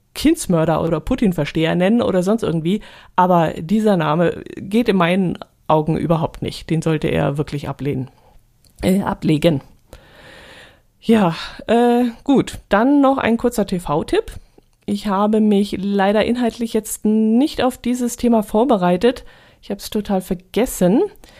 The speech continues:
Äh, deshalb ganz kurz. In der A R D läuft in der Mediathek die Serie Haus aus Glas. Darin geht es um eine industriellen Familie, bestehend aus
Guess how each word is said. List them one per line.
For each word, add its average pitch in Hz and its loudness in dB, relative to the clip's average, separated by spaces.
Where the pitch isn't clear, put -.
Äh, 214 2
deshalb 247 2
ganz 208 0
kurz. - -2
In 277 2
der 226 2
A 196 0
R 202 2
D 190 0
läuft 156 -2
in 220 4
der 214 2
Mediathek 185 0
die 214 0
Serie 208 -2
Haus 165 -2
aus 190 -2
Glas. 165 -2
Darin 233 2
geht 226 -2
es 226 -4
um 208 0
eine 190 2
industriellen 180 -2
Familie, 277 2
bestehend 226 0
aus 202 -4